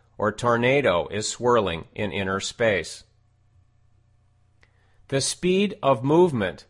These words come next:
isn't all we see if we look closely at emotion, however. There's something else there. Within the movement itself,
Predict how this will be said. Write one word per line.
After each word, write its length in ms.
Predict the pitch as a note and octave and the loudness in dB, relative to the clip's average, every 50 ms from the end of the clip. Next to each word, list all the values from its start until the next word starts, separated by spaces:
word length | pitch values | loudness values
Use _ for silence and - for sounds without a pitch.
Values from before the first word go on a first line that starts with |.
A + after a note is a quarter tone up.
| _ _ - | _ _ -4
isn't 360 | A#2+ B2+ B2+ D#3+ D#3 D#3 D3+ - | -4 -2 0 0 -2 -2 -2 0
all 360 | - A#2 A#2 A2+ A2+ A#2 A#2 A2 | 2 4 6 8 8 6 6 4
we 160 | B2 B2+ C3 | 0 -2 -2
see 500 | - - - - D#3 C#3 A2+ F#2 E2 - | -4 -4 -4 -4 -2 -2 -2 -2 -4 -6
if 160 | - G2+ - | -8 -8 -6
we 140 | - B2 B2 | -4 -2 0
look 240 | B2 A#2+ B2 B2+ - | 2 2 0 0 0
closely 680 | - - C#3 C#3+ D#3+ E3+ - - G#2+ G2 F#2+ G2 F2+ - | 0 2 4 4 4 2 0 -4 -4 -4 -4 -4 -4 -4
at 100 | A2+ G#2+ | -2 -2
emotion, 600 | A#2 A#2+ C3+ D3+ F3+ G3 - - A2+ F2+ E2 - - - - | 0 2 2 2 2 2 0 -2 -4 -6 -6 -8 -12 -8 -4
however. 540 | F#2 F#2 F2 E2+ E2+ E2 F#2 A2 D3+ - - _ _ _ _ _ _ _ _ _ _ _ _ _ _ - | -2 0 0 0 0 0 0 -2 -2 -6 -12 _ _ _ _ _ _ _ _ _ _ _ _ _ _ -4
There's 240 | - B2+ C3+ C3+ - | -2 -2 -2 -2 0
something 440 | - B2+ A2 G#2+ G#2 - A#2+ A2+ G2+ | 0 0 0 0 -2 -2 -2 -2 0
else 360 | F#2 F2+ F#2 F#2 F2+ - - | 0 0 0 -2 -4 -8 -12
there. 600 | - G2 F2+ F#2 G#2 G2+ F#2+ F2 E2 D2+ C#2 - - _ _ _ _ _ _ _ _ _ _ _ _ _ _ _ _ _ _ _ _ _ _ _ _ - | -14 -12 -6 -4 -2 0 0 0 -2 -2 -4 -8 -12 _ _ _ _ _ _ _ _ _ _ _ _ _ _ _ _ _ _ _ _ _ _ _ _ -4
Within 400 | A#2+ B2+ A#2 C3+ D#3 E3+ G3 G#3+ | -2 -2 2 2 2 4 4 6
the 80 | A3 | 6
movement 520 | G#3+ G3 D#3 D#3 D#3+ D3 D#3+ E3 E3+ D#3+ - | 6 8 8 6 6 6 4 2 2 2 2
itself, 680 | E3+ G3 F#3+ - - - F#2+ F2 F2 A#2 C3+ - - | 0 0 0 -2 -2 0 2 2 0 0 -4 -8 -14